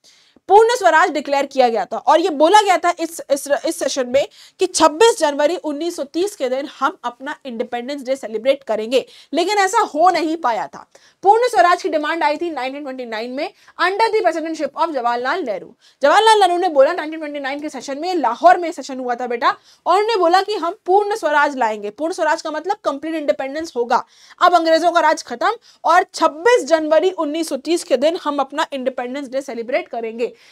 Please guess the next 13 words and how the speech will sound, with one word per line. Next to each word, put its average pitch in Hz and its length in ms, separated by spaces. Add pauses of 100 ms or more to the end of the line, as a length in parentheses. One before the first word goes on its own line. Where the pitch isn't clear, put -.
(120)
लेकिन 381 380
ऐसा 349 260
नहीं 294 300
हो 269 140
पाता 254 260
है, 359 120
हमको 254 280
आजादी 226 400
नहीं 294 160
मिल 247 160
पाती। 202 320 (300)
तो 339 60
बेटा, 403 280